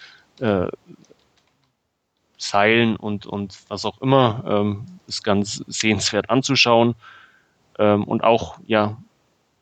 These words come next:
Andy Lau als Inspektor Louis, ähm, ist nicht frei von Tadel, würde ich jetzt mal sagen, ähm, da er irgendwann ja zu,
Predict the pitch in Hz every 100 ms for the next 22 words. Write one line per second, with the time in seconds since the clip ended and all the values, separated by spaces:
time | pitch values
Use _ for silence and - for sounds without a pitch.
0 | _ _ _ _ - 117 117 107 104 120
1 | - 113 - 120 - 113 107 113 107 110
2 | 123 127 120 - - - 107 107 110 -
3 | 110 107 - - - _ _ _ _ _
4 | _ _ _ _ _ _ _ _ _ _
5 | _ _ - 98 101 107 - 113 107 -
6 | 104 113 123 113 113 127 143 123 123 110
7 | 110 110 113 120 127 - _ 113 104 104
8 | 92 101 101 104 107 107 104 - - 113
9 | 110 104 110 113 117 - 104 101 101 95
10 | _ _ _ _ _ _ _ _ - 110
11 | 110 107